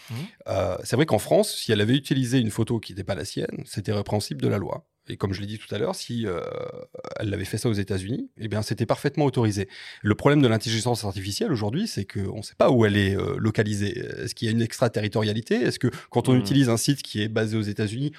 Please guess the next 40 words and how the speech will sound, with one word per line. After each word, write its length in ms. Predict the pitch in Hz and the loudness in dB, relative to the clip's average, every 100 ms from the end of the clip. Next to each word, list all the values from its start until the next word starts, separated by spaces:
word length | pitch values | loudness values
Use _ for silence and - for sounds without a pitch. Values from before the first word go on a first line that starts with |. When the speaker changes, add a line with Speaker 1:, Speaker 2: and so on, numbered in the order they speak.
| - | -8
Speaker 2:
on 140 | 107 104 | 0 2
a 60 | |
le 60 | 113 | 2
droit 260 | 117 165 | 4 4
d'utiliser 400 | 226 135 113 110 | 4 0 2 2
des 120 | 110 107 | 2 0
photos ? 420 | 113 107 175 254 - - - | 0 4 4 4 -2 -18 -8
Euh, 520 | 107 110 104 104 92 120 | 0 2 4 2 0 2
mais 120 | 123 | 2
est-ce 260 | - 131 - | 4 2 2
qu'on 360 | 151 151 120 | 4 4 4
va 180 | 110 117 | 4 4
avoir 340 | - 110 117 | 4 4 4
le 80 | 120 | 4
droit 200 | 120 127 | 6 4
de 60 | 117 | 4
les 80 | 107 | 6
vendre 240 | 113 120 | 6 6
en 80 | 139 | 4
France 300 | 247 247 - | 4 0 0
ou 40 | |
de 60 | 110 | -2
les 100 | 101 | -2
présenter 320 | - 117 123 | 0 0 2
en 60 | 139 | 2
France ? 200 | 180 - - - - | 2 0 -8 -8 0
Donc 200 | 120 120 | 2 6
là, 140 | 185 | 6
il 80 | 165 | 6
y 20 | |
a 80 | 107 | 4
un 140 | 101 | 4
gros 180 | 110 139 | 4 4
problème 540 | 160 - 113 139 170 156 | 4 2 4 4 4 0
qui 220 | - 110 | -2 0
est, 20 | |
à 80 | 104 | 0
mon 160 | 107 | 0
avis, 320 | 107 113 123 110 | 0 0 -2 -4
euh, 180 | 87 | -6